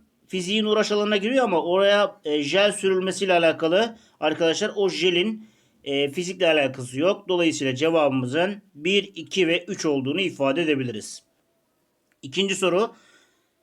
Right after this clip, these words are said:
Verilen cümlelerden hangileri fiziğin alt dallarından olan mekanik ile ilgilidir? Mekanik neydi arkadaşlar? Kuvvet, hareket, e, durumlarını inceliyordu. Hareket ve kuvvet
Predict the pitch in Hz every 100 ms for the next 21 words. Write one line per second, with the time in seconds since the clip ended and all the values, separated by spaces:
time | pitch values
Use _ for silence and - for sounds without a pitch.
0 | _ _ 160 185 220 220 190 214 214 202
1 | 208 226 247 196 196 190 180 185 185 180
2 | 185 180 185 190 180 175 180 180 180 233
3 | 226 185 196 196 202 185 160 143 127 131
4 | 151 233 - 165 180 214 220 233 226 196
5 | 147 147 143 - 226 240 - _ _ _
6 | _ - 196 202 196 196 - 160 180 180
7 | 202 208 - - - 139 135 147 151 139
8 | 143 165 143 139 131 127 170 208 170 165
9 | 165 185 185 175 175 170 175 175 175 -